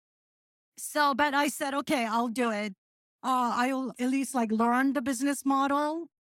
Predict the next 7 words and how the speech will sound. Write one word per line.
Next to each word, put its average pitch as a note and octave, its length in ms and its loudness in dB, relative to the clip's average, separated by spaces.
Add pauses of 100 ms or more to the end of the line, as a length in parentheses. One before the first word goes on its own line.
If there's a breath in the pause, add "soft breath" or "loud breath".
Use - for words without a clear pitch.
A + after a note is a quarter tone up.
(260)
So C#4 260 0
I C4 280 0
joined E4 380 -2
the F4 80 0
company. B3 720 0 (580)
So D#4+ 300 0
within E4 520 0